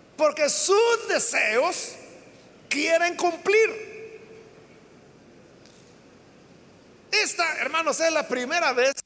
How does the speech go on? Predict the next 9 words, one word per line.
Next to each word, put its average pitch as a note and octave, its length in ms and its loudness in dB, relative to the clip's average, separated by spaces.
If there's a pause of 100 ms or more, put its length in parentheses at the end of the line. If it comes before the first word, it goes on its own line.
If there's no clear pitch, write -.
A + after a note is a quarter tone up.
(240)
en G#3+ 140 -4
el G#3+ 80 0
Evangelio A3 520 -2
de A3 120 0
Juan D3+ 340 -4 (2000)
donde A#3+ 1120 0
Satanás C#4+ 1000 0
es C4+ 140 0
mencionado C#4+ 760 -2